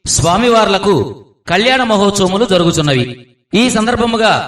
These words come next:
సహస్రాబ్ది వార్షిక బ్రహ్మోత్సవములు ఈ నెల పంతొమ్మిదవ తేదీ శుక్రవారం నుండి ఇరవై నాలుగవ తేదీ బుధవారం వరకు అత్యంత వైభవంగా జరుగును. ఎంతో అద్భుతమైన ప్రసిద్ధిగాంచిన మన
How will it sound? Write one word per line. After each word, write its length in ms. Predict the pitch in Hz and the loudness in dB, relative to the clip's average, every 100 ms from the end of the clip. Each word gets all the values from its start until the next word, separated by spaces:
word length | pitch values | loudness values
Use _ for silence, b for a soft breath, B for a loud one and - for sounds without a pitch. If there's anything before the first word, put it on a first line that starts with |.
| - - _ - - | -12 -20 _ -8 -2
సహస్రాబ్ది 680 | 208 262 277 254 240 240 233 214 | 2 2 0 0 0 2 2 2
వార్షిక 360 | 214 - 233 214 | 2 0 -2 0
బ్రహ్మోత్సవములు 720 | 180 175 196 196 196 196 226 156 101 - - _ 185 | 0 0 -2 0 0 2 2 2 -2 -12 -20 _ -2
ఈ 20 | 208 | 0
నెల 140 | 226 247 | 0 0
పంతొమ్మిదవ 420 | 190 214 254 254 247 | 0 0 2 2 2
తేదీ 200 | 220 220 226 | 2 0 -2
శుక్రవారం 500 | 185 196 202 202 190 196 | -2 0 2 2 0 -2
నుండి 200 | 202 233 233 233 233 _ - | 0 -2 -4 -12 -20 _ -4
ఇరవై 240 | 175 240 269 | 0 0 0
నాలుగవ 260 | 254 247 240 233 | 2 2 2 2
తేదీ 240 | 220 220 214 | 0 0 0
బుధవారం 400 | 190 190 196 196 | 0 2 2 2
వరకు 280 | 185 185 196 156 151 - - - | 0 2 2 2 0 -12 -14 -6
అత్యంత 360 | 170 175 233 220 208 | -4 -2 -2 0 0
వైభవంగా 480 | 190 180 180 175 170 160 | 2 2 2 2 0 2
జరుగును. 300 | 151 135 107 - - _ _ _ _ _ _ | 0 0 -4 -10 -20 _ _ _ _ _ _
ఎంతో 380 | 143 220 254 277 247 | 0 0 2 4 4
అద్భుతమైన 540 | 214 214 240 226 214 202 196 196 - | 2 0 0 0 0 0 -2 -4 -6
ప్రసిద్ధిగాంచిన 800 | 202 226 277 269 226 214 208 202 143 143 147 _ _ 156 | -2 0 0 0 0 0 0 -2 -4 -8 -18 _ _ -2
మన 120 | 190 | 0